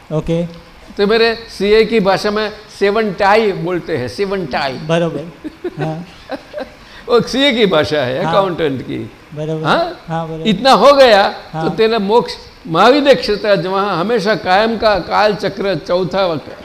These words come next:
Speaker 2: आला का है
Speaker 1: आपका आशीर्वाद।
Speaker 2: सारा, तो वहाँ का तेरा स्टैंप लग गया, जा। तो
Speaker 1: आप
Speaker 2: अभी सीए करता जा,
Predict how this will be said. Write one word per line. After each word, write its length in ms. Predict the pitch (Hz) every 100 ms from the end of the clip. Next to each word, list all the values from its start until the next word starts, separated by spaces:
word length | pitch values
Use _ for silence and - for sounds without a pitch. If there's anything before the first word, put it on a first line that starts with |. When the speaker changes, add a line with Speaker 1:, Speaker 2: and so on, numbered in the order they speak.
| -
Speaker 2:
आला 280 | 151 160 143
का 240 | 147 135
है 300 | 135 147 120
Speaker 1:
आपका 360 | - 196 190 226
आशीर्वाद। 320 | 208 247 254
Speaker 2:
सारा, 280 | 202 151 123 123 - - -
तो 100 | 254
वहाँ 320 | 262 240 262 254
का 80 |
तेरा 260 | 214 247 247
स्टैंप 340 | - 175 233
लग 260 | 208 226 175
गया, 260 | 185 147 135
जा। 160 | 160
तो 1400 | 131 - 226 - - - - - - - - - - 143
Speaker 1:
आप 40 | 220
Speaker 2:
अभी 260 | 233 247
सीए 380 | 214 - 214 240
करता 380 | 226 196 254 240
जा, 380 | 220 262 311